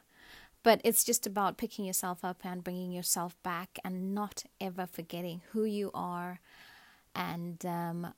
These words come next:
what you're about, what your dreams and aspirations are. And no matter what situation you're in, um, to always follow your dreams and never forget who you are.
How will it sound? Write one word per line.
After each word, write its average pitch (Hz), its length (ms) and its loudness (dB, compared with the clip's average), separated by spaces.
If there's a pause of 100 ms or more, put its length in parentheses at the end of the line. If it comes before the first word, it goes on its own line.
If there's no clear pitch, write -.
(140)
what 180 520 -6
you're 180 380 -4
about, 180 520 -4
what 185 200 -8
your 190 120 -4
dreams 185 440 -4
and 156 80 -6
aspirations 180 720 -6
are. 185 360 -4
And 190 180 -4
no 202 60 -2
matter 208 220 0
what 190 220 -4
situation 202 640 0
you're 190 300 -4
in, 185 340 -4 (720)
um, 196 440 2 (340)
to - 180 2
always 240 520 6
follow 220 280 0
your 196 180 2
dreams 170 680 -2 (800)
and 208 160 2
never 196 220 -2
forget 180 320 -6
who 190 120 -8
you 170 220 -6
are. 180 220 -6